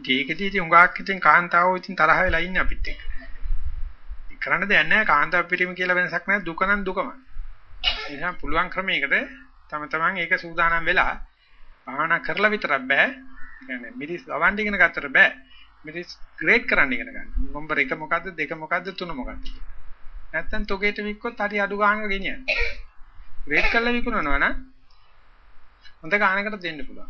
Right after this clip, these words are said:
මොන දේ වැව්වත් තමන්ගේ නිෂ්පාදනයේ වර්ග කරන්න දන්නේ නැත්නම් තොගේට වික්කොත්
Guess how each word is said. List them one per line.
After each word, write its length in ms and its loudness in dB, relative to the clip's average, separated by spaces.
මොන 220 0
දේ 220 4
වැව්වත් 400 4
තමන්ගේ 440 2
නිෂ්පාදනයේ 720 2
වර්ග 240 4
කරන්න 260 6
දන්නේ 260 4
නැත්නම් 360 2
තොගේට 400 0
වික්කොත් 460 -2